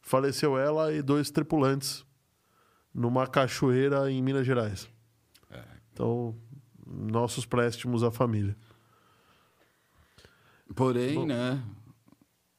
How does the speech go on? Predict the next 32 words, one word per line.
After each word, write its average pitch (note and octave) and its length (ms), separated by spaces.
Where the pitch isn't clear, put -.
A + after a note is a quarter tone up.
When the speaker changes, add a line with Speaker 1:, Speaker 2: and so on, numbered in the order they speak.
Speaker 2:
a F2+ 140
divulgação G2+ 600
de G#2 120
notícia, A2 500
todo A2 220
mundo A2+ 200
querendo G#2 240
atropelar G2+ 400
notícia F#2+ 460
um G2 140
antes F#2+ 200
do F#2 120
outro, G2 240
divulga A2 340
notícia A2+ 360
errada, D#2 380
né? E2+ 180
Speaker 1:
Ah, B2 180
é? C3+ 220
O C#3+ 40
que - 120
aconteceu? A2 600
Speaker 2:
Ah, F2+ 140
divulgaram D#2 500
pelo, C#3 380
as-, A2 340
até C3+ 240
assessora F3 460
de A#2+ 120
imprensa G#2+ 500
saiu G#2+ 280
no, F2+ 460